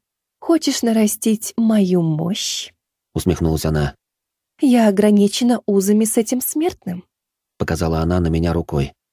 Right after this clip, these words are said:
Speaker 1: «И эти узы сковывают меня».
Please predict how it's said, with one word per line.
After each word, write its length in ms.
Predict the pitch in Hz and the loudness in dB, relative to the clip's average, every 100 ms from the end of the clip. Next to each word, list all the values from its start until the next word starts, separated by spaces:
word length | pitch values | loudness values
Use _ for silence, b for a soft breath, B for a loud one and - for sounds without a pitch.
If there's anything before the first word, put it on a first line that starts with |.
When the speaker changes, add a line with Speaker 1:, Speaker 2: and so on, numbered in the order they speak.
| _ _ _ | _ _ _
Speaker 1:
«И 80 | - | 0
эти 400 | 220 214 202 - - | 4 4 2 -2 -2
узы 340 | 175 170 185 | -2 0 0
сковывают 760 | 208 - 254 339 247 185 170 185 | -2 -4 -2 0 0 0 0 0
меня». 380 | 185 185 180 | 0 0 -2